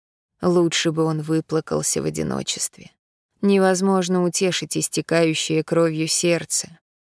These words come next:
«Иди с Богом, Винансио, иди с Богом. Похороню я твоего ангелочка, дам ему крылья, чтобы взлетел на небеса». Франсиско де Ассис.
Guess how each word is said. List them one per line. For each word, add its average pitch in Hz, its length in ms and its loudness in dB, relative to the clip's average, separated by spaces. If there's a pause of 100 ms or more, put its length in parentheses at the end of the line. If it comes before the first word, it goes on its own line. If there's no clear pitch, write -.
(600)
«Иди 190 300 2
с 156 100 -2
Богом, 151 420 2
Винансио, 147 680 -4 (440)
иди 165 360 0
с - 100 -4
Богом. 151 440 -8 (680)
Похороню 254 500 0
я 165 180 0
твоего 160 440 2
ангелочка, 156 800 -2 (440)
дам 202 320 4
ему 160 280 0
крылья, 160 460 -2
чтобы 156 380 0
взлетел 147 520 -2
на 147 140 -4
небеса». 147 680 -4 (560)
Франсиско 180 840 0
де 165 240 -2
Ассис. - 600 -2